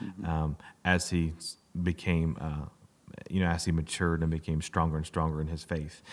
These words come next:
Speaker 2: But I love what it says. It says that these anonymous believers were already there.
Speaker 1: There.
Speaker 2: And it says, "When the church of Jerusalem heard what had happened, who did they send?" Well, here's the fella again, Barnabas.
Speaker 1: Barnabas.
Speaker 2: He was one of the key to Antioch. And when he arrived, he saw what was happening,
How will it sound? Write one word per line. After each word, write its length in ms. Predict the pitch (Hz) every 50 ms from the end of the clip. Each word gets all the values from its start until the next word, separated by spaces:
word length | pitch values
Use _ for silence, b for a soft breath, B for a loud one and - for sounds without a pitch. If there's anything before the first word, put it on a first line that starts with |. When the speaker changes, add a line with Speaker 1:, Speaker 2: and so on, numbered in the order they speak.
| B B B
Speaker 2:
But 100 | - 110
I 20 |
love 180 | 120 123 131 120
what 80 | 113 104
it 100 | 98 87
says. 300 | - - 101 95 90 87
It 20 | -
says 380 | - 104 95 90 85 - - B B B B B B -
that 340 | 92 95 92 87 - 85 101
these 160 | 117 117 101
anonymous 380 | 95 95 98 98 98 92 92 -
believers 280 | - 92 90 85 82
were 180 | 87 87 - -
already 520 | 87 90 90 87 85 80 85 85 85 82
there. 280 | 76 76 82 80 78 78
Speaker 1:
There. 280 | - 101 101 101 95 95 B -
Speaker 2:
And 120 | - 98 95
it 40 | -
says, 160 | - 90 87
"When 200 | 90 107 127 127
the 80 | 113
church 280 | 92 - - 117 104 101
of 80 | 95 90
Jerusalem 560 | 95 101 101 98 - - - 95 90 87 - B B B
heard 300 | - - - 127 117 107
what 120 | 101 104 95
had 80 | 85
happened, 460 | 90 104 107 107 92 - 92 87 85 B B B B -
who 100 | 151 160
did 80 | 151
they 120 | 139 131 123
send?" 340 | - 175 165 131 90 104 - B B B B -
Well, 120 | 92 90
here's 220 | 104 117 127 117
the 120 | - 107 95
fella 260 | - 127 127 127 113
again, 260 | 92 92 90 87 85
Barnabas. 480 | 87 92 101 101 92 80 82 76 - 110
Speaker 1:
Barnabas. 480 | 107 98 95 107 107 101 101 - - -
Speaker 2:
He 80 | - 95
was 160 | 101 101 95
one 100 | 107 104
of 60 | 98 90
the 60 | 87
key 220 | - - 107 104
to 100 | 90 - -
Antioch. 440 | 98 104 104 98 92 85 85 85 92
And 80 | 92
when 100 | 101 113 123
he 80 | 120 110
arrived, 600 | 98 95 101 107 117 120 127 139 151 139 - - -
he 140 | - - 104
saw 320 | - - - 123 117 123 120
what 140 | 117 90 78
was 160 | 98 90 -
happening, 560 | - 117 120 117 - 131 139 147 151 151 135